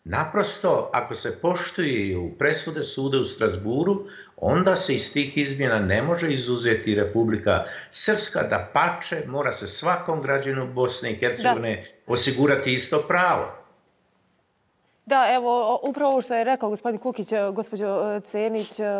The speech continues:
Speaker 2: Milorad Dodik, e, je počeo slijediti, e, Dragana Čovića u smislu kada je Dragan Čović rekao: „Ukoliko ne dođe do izmjene izbornog zakona,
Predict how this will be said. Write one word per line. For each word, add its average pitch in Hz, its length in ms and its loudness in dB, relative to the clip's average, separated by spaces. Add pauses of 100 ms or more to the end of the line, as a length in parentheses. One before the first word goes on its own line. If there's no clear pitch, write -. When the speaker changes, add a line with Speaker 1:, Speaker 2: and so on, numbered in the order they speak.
(880)
Speaker 2:
Milorad 202 380 -4
Dodik, 208 300 -2 (160)
e, 240 60 2 (260)
je 196 400 0 (300)
počeo 202 260 -6
slijediti, 202 500 -4 (320)
e, 190 120 -2
Dragana 202 300 -2
Čovića 208 340 -4
u 190 40 -6
smislu 208 420 -4
kada 190 220 -4
je 190 80 -2
Dragan 185 260 -4
Čović 208 320 -4
rekao: 202 240 -4
„Ukoliko 214 340 -4
ne 196 140 -4
dođe 202 180 -4
do 190 80 -4
izmjene 202 240 -4
izbornog 185 320 -6
zakona, 196 380 -6